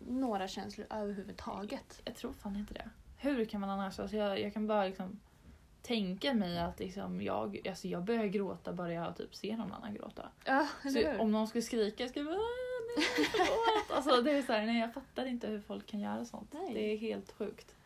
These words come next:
Speaker 1: Ja, nej men alltså verkligen.
Speaker 2: Alltså, den, eh, och vara så empatilös.
Speaker 1: Mm.
Speaker 2: Är det där han eller?
Speaker 1: Det här är han. Ehm,
Speaker 2: Är det han, han?
Speaker 1: Han, ja. Precis.
Speaker 2: Usch.
Speaker 1: Och jag vet inte om det här är samma video, för jag har inte vågat kolla på den än.
Speaker 2: Inte?
Speaker 1: Eh, för det här är då en video,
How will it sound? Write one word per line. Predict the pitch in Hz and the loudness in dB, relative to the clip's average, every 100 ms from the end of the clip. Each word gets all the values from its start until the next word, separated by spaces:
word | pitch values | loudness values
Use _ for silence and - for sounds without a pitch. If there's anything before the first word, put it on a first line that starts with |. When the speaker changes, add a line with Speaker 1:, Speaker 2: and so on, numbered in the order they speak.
| - | -16
Speaker 1:
Ja, | - 294 247 190 226 269 | -6 -2 -2 -2 -6 -6
nej | 254 | -4
men | 247 262 254 | -2 -2 -2
alltså | 254 247 | -6 -8
verkligen. | 240 233 220 302 - 226 | -8 -8 -6 -8 -8 -10
Speaker 2:
Alltså, | - 226 220 226 208 214 214 - - - - - - - | -4 -4 0 0 2 0 -4 -10 -20 -20 -20 -20 -18 -6
den, | 214 233 220 214 | 2 4 4 2
eh, | 226 - 76 240 - - | 0 -4 -8 -10 -10 -10
och | - 226 | -4 0
vara | 240 | 0
så | 233 | 2
empatilös. | 233 208 - - 220 - 220 - - | 0 0 -4 -6 -6 -6 -10 -12 -12
Speaker 1:
Mm. | 214 202 190 196 | -8 -8 -8 2
Speaker 2:
Är | 240 | 4
det | 247 | 8
där | 311 | 8
han | 247 208 - | 6 0 -4
eller? | - 233 - | -4 -4 -6
Speaker 1:
Det | - | -6
här | 254 285 | -2 0
är | 254 | 0
han. | 233 185 233 269 - | 0 -2 -4 -6 -8
Ehm, | 214 202 202 | -6 -4 0
Speaker 2:
Är | - | 4
det | |
han, | 269 240 220 208 - | 6 6 4 0 -6
han? | - 196 - | -4 -2 -4
Speaker 1:
Han, | - - 196 - | -10 -6 -4 -6
ja. | - - - | -10 -14 -12
Precis. | - 214 208 | -10 -4 -2
Speaker 2:
Usch. | 226 - - - - - | -2 -4 -10 -12 -16 -2
Speaker 1:
Och | 208 | 4
jag | 214 208 208 233 | 4 4 2 0
vet | 294 | 0
inte | 285 240 | 0 0
om | 208 | -2
det | 202 | -4
här | 185 | -4
är | 185 | -6
samma | - 190 | -8 -8
video, | 196 220 202 - | -6 -4 -6 -8
för | - | -8
jag | 196 | -4
har | 202 | -2
inte | 208 | -4
vågat | 185 185 | -6 -6
kolla | 190 294 262 | 0 0 2
på | 277 | 0
den | 196 - | -4 -6
än. | - 240 - | -6 -8 -6
Speaker 2:
Inte? | - 214 214 214 | -2 0 0 -2
Speaker 1:
Eh, | 214 208 | -4 -4
för | 208 | -2
det | 226 | -2
här | 220 | 0
är | 220 | 2
då | |
en | 202 | 0
video, | 196 190 185 180 190 | -2 -4 -2 -4 -4